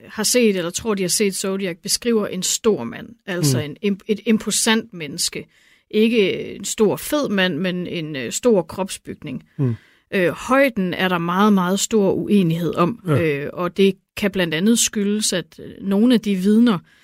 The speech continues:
Speaker 1: der har været en del af det, øh, har siddet inde i en bil og set op på et menneske, der har stået med en pistol rettet imod dem. Og der kan man godt forestille sig, at, øh, det kan være svært i mørket at vurdere højden, og også at ethvert menneske,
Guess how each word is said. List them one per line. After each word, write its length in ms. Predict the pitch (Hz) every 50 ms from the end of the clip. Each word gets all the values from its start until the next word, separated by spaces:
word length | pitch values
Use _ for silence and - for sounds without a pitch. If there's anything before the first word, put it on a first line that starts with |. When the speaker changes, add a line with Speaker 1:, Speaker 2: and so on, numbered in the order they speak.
| _ _ _ _ _ _ _ _ - _ _ _ _ -
Speaker 1:
der 60 | 196
har 160 | 160 165 185
været 160 | 165 170 160
en 60 | 165
del 280 | 170 - 226 220 196 175
af 120 | 160 170
det, 180 | 185 190 170 - - 135
øh, 80 | 156 160
har 100 | - 180
siddet 320 | - - - 208 214 208
inde 180 | 214 202 208 220
i 20 |
en 140 | 214 196 190
bil 320 | 240 233 214 175 160 160 -
og 100 | - 185
set 260 | - - 233 208 175
op 120 | 170 170 185 _
på 140 | - 208 190
et 60 | 175
menneske, 440 | 175 170 160 165 190 196 - - 190
der 80 | 156 160
har 100 | 170 165
stået 400 | - - 175 175 165 175 190 202
med 300 | 165 175 165 143 - 131
en 200 | 147 135 147 -
pistol 420 | - - 185 - - 208 202 180
rettet 260 | 156 147 143 160 180 180
imod 220 | 170 165 170 165 156
dem. 140 | 151 139 160 - _ _ _ _ - _ _ _ _ _
Og 140 | - 190 175
der 80 | 185 180
kan 160 | - 202 196
man 120 | 190 180
godt 160 | 180 175 180
forestille 580 | - - - 233 247 254 - - - 180 135 -
sig, 260 | - - - - - -
at, 300 | - - 160 160 - -
øh, 240 | - - - 71 - 226 -
det 100 | - 180
kan 120 | - 196 156
være 180 | 147 - -
svært 420 | - - 214 208 185 127 - - - _ -
i 80 | 208 196
mørket 460 | 190 180 175 160 165 180 180 190 170
at 140 | - 160 175
vurdere 280 | 180 180 208 214 196
højden, 460 | 175 175 208 214 196 165 - 160 156 -
og 160 | - 175 151
også 320 | - 165 170 180 - 190 170
at 260 | - 170 175 - - - -
ethvert 340 | 196 190 202 190 190 190
menneske, 460 | 185 170 160 175 185 - - 175 156